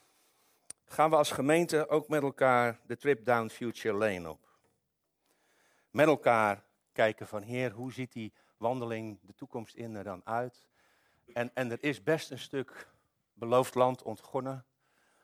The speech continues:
En daar zijn we dankbaar voor. En we hebben vruchten gegeten. En er is rijke oogst geweest. En daar zijn we dankbaar voor. En zeggen, Heer, en die druiven nemen we tot ons.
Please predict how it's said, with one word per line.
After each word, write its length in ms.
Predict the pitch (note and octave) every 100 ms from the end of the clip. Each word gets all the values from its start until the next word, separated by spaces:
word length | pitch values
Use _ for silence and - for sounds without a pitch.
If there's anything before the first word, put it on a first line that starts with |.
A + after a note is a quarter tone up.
| _ _ _
En 100 | G2+
daar 100 | G#2
zijn 140 | A#2
we 100 | A#2
dankbaar 320 | A2+ B2+ B2 A#2+
voor. 380 | A#2+ B2 A#2 - _ _ _ _ _
En 140 | G#2
we 60 | G2+
hebben 200 | A2+ G2+
vruchten 340 | - C3 -
gegeten. 580 | A2+ A2 C3+ B2+ - A#2+ - - - _
En 140 | - G#2
er 80 | G2+
is 120 | F#2
rijke 320 | A#2+ C#3+ C#3
oogst 260 | B2+ C3+ -
geweest. 340 | B2 C3 C#3+
En 60 | -
daar 100 | G#2
zijn 180 | G#2
we 80 | F#2
dankbaar 360 | F2+ A2+ A2+ A2
voor. 300 | A2 G#2+ G2+ _ _ _ _ _ _ _
En 100 | -
zeggen, 200 | G#2+ G2+
Heer, 240 | A2 A#2
en 120 | G#2
die 100 | F#2+
druiven 380 | G2 A2 A2 A2+
nemen 240 | G#2+ F#2+
we 80 | F#2
tot 200 | - G#2+
ons. 440 | A2 A2 - -